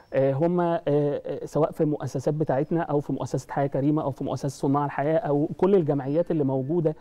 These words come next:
في ال-، ال-، ال-، ال-، اللي شغالة في التحالف الوطني، قد إيه إن، إن، إن الحاجات اللي هم بيعملوها ديت، إحنا بنينا ألف وتلتمية بيت منهم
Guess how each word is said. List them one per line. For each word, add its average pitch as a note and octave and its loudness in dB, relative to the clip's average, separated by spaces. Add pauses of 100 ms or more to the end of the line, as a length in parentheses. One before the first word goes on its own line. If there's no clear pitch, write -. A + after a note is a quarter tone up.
(300)
في C#3 0
ال-، C3 -2
ال-، B2+ -4
ال-، B2+ -2
ال-، B2+ -2
اللي C3 2
شغالة C3+ 4
في D3+ 0
التحالف D#3 -2
الوطني، D3+ -4 (560)
قد C3 0
إيه F#3 2 (420)
إن، C3 2
إن، C3 0
إن B2+ -2
الحاجات C3 2
اللي E3 4
هم F3 0
بيعملوها C#3 -2
ديت، E3+ -4 (1000)
إحنا B2 -4
بنينا C3 0
ألف C#3+ -4
وتلتمية C#3 0
بيت D3+ -2 (300)
منهم D#3 2